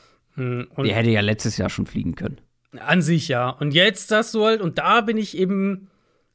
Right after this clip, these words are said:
Speaker 1: da weiß ich, glaub ich, deinen Take noch gar nicht. An sich, ich meine, wir können drüber reden, Ownership in New York ist, äh, in New York, in Chicago ist nicht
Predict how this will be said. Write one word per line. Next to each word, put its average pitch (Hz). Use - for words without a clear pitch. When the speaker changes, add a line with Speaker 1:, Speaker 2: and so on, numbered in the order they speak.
Speaker 1:
da 160
weiß 226
ich, 233
glaub 147
ich, 127
deinen 202
Take 131
noch 120
gar 123
nicht. 170
An 156
sich, 196
ich -
meine, 180
wir 185
können 202
drüber 190
reden, 180
Ownership 208
in 180
New 185
York 175
ist, -
äh, 170
in 143
New 127
York, 117
in 131
Chicago 165
ist 165
nicht 180